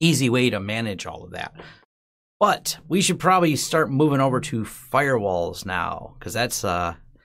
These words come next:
and I will mention, though, because we didn't talk much about wireless, we'll probably do a separate video on that, that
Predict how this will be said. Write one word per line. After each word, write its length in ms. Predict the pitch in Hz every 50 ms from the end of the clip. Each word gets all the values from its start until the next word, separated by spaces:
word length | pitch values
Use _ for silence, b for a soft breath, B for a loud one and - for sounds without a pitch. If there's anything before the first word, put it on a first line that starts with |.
| b _ -
and 200 | 147 151 170 - -
I 140 | - 196 226
will 160 | 233 233 226
mention, 280 | 208 226 220 214 208 196
though, 120 | 196 196
because 240 | 196 185 180 - 143
we 80 | 143 143
didn't 200 | 151 180 170 156
talk 220 | 160 170 170 170
much 140 | 170 170 170
about 200 | - 151 131 107
wireless, 440 | 123 135 147 151 160 165 156 - -
we'll 120 | 170 226
probably 280 | 220 285 294 311 320 254
do 140 | 285 277 240
a 60 | -
separate 460 | - - - 139 156 - 214 - 170
video 320 | - 120 120 110 92 87 -
on 220 | - 85 90 87
that, 300 | 85 80 82 80 - -
that 180 | - 101 -